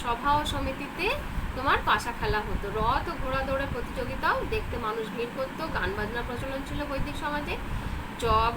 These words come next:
গম, ধান ছিল প্রধান খাদ্যশস্য। আর আদি বৈদিক সমাজে নানা রকম মাংস খাওয়ারও প্রচলন ছিল, ঠিক আছে? তাহলে আজ এই পর্যন্ত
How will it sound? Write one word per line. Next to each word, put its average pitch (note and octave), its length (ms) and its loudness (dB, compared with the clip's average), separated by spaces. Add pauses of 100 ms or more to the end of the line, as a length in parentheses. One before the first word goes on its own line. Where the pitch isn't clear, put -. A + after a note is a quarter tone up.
গম, A3+ 220 2 (180)
ধান A3+ 200 2 (120)
ছিল A#3+ 100 -2 (100)
প্রধান G3+ 260 0 (100)
খাদ্যশস্য। D4 580 -4 (540)
আর F4 220 8
আদি C4+ 320 6
বৈদিক D4 300 -2
সমাজে D4+ 280 0
নানা B3 240 4
রকম B3 300 -2
মাংস G3 240 0 (160)
খাওয়ারও C4 360 0
প্রচলন F#3 400 -2 (100)
ছিল, - 140 -6 (1900)
ঠিক F#4 120 -4
আছে? B4 240 -4 (3500)
তাহলে A3 180 2
আজ C4 280 2
এই D4 160 -2
পর্যন্ত D4+ 300 -2